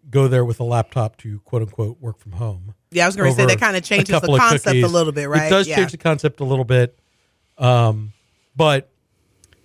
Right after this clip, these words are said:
Speaker 1: you know, since she was always operating, even after the dining room was damaged by that busted pipe in the, in the building that has the bakery. Um, but now you can pop by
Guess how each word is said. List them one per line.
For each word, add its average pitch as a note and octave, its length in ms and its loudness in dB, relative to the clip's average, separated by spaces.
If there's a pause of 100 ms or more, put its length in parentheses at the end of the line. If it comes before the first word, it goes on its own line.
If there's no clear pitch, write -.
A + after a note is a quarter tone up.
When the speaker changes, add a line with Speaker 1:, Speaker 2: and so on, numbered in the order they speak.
(1300)
Speaker 1:
you E3 100 0
know, C3+ 200 0
since D3+ 360 -10 (100)
she F#3+ 200 -4
was E3 200 -2
always G#3+ 380 2
operating, C3 520 0
even C#3 160 -4
after B2 260 -2
the A2 80 -8
dining A#2+ 320 -2
room A2 140 -6
was G#2 140 -8
damaged A#2 480 -4
by G#2+ 420 -4 (340)
that B2 180 0
busted A#2 360 -2
pipe A#2 340 0
in G#2+ 80 -4
the, G2+ 140 -4 (180)
in A2+ 100 -6
the G#2+ 80 -6
building G#2+ 540 0
that G2 140 -16
has A#2 200 -6
the G#2+ 60 -20
bakery. B2 480 -2 (560)
Um, A#2 260 0
but A#2 180 -6
now D#3+ 200 2
you C#3+ 180 0
can A#2 340 -4
pop - 360 -10
by G2+ 500 -6